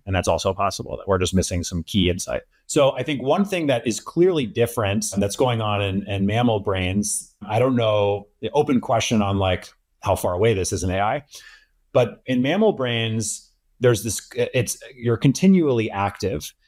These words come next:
and you're switching between these behavioral modes, as you're saying. So in mammal brains, you have this sort of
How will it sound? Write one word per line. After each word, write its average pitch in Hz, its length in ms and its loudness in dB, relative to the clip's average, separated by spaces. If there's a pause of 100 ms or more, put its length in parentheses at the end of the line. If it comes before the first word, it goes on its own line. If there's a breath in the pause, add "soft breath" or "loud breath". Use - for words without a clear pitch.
(200)
and 117 200 0
you're 113 140 2
switching 143 500 2
between 107 240 0
these 95 120 0
behavioral 92 420 0
modes, 85 280 0
as 92 240 2
you're 90 100 0
saying. 90 460 -4
So 113 200 0
in 113 80 4
mammal 156 300 2
brains, 107 680 -2
you 117 320 0
have 123 420 -4
this 113 240 0
sort 110 160 0
of 95 140 -2